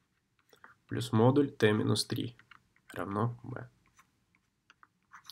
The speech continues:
Хорошо. Хорошо, хорошо, хорошо. Теперь мы получили уравнение не то чтоб супер приятное, да, два модуля. Если ещё вспомнить, что у меня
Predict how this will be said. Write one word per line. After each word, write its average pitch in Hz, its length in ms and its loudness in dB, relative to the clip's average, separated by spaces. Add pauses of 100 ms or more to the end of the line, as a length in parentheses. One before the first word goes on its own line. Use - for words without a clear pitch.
(640)
Хорошо. - 600 0 (1200)
Хорошо, - 600 -6
хорошо, 120 600 -6
хорошо. 110 420 -4
Теперь - 380 2 (300)
мы 165 140 6
получили 135 400 8
уравнение 123 680 8 (1200)
не 131 120 10
то 151 140 10
чтоб - 240 4
супер 135 320 6
приятное, 139 500 4
да, 110 160 6
два 104 200 2
модуля. 98 400 -2 (300)
Если - 240 0
ещё 113 200 4
вспомнить, 110 400 6
что - 140 -2
у 104 40 2
меня 101 360 2